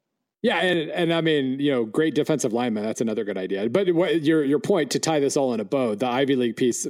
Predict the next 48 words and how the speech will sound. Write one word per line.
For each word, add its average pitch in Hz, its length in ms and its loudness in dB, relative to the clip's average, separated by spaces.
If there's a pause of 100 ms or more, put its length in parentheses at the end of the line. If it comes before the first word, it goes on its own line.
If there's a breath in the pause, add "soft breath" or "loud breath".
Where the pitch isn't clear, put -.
part 147 160 0
of 127 80 2
the 123 100 0
Ivy 123 220 0
League, 117 260 -2
one 139 120 0
of 139 40 0
the 127 60 0
quotes 139 260 0
I 131 60 0
got 123 160 -2
that 127 80 0
I 113 60 0
really 113 240 0
enjoyed, 113 500 0 (340 loud breath)
uh, 135 140 -2
in 135 160 0
terms 139 300 2
of 117 160 0
simpler 127 400 2
is 110 100 0
better. 113 400 -2
I - 60 -20 (180 soft breath)
was 123 80 -6
talking 147 220 2
to 131 40 2
Brown's 123 460 0
coach. 104 300 -2
They 123 180 2
were, 120 320 0
he 135 380 0
was 135 120 2
one 147 120 2
of 139 40 2
the 139 60 2
more 131 160 2
innovative 127 400 2
offensive 120 460 -2
guys 117 280 0
fifteen 139 400 2
years 107 260 0
ago. 104 120 0
He's 104 140 0
been 120 120 2
around 117 220 0
a 113 60 0
long 107 180 0
time. 123 380 0